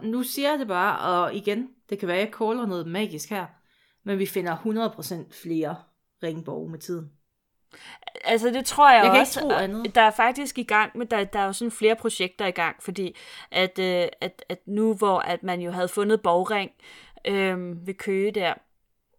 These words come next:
Speaker 2: øh, så har man jo selvfølgelig fået blod på tanden og,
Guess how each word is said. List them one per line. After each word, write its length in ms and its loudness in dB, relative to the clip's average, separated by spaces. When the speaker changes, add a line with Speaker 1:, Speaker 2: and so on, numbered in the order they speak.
Speaker 2:
øh, 180 0
så 160 0
har 100 8
man 140 0
jo 80 -4
selvfølgelig 420 -2
fået 200 0
blod 180 -2
på 100 -12
tanden 540 -6
og, 340 -4